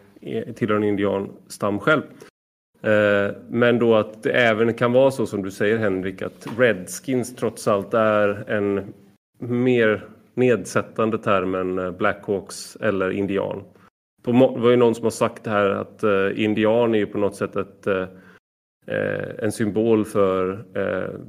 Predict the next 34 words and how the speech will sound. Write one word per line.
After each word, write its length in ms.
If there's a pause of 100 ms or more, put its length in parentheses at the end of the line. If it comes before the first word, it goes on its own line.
(120)
vita 320
europeers, 840
eh, 200
dumhet. 800
Att 120
man 140
kom, 460
man 160
åkte 760
åt 140
fel 380
håll 380
och 200
kom 260
till 120
ett 60
land 320
och 60
bara, 140
"Det 80
här 120
är 80
indianer", 800 (440)
eh, 260
för 140
att 80
man 80
trodde 200
att 80
man 80
hade 100
kommit 180
till 120
Indien. 560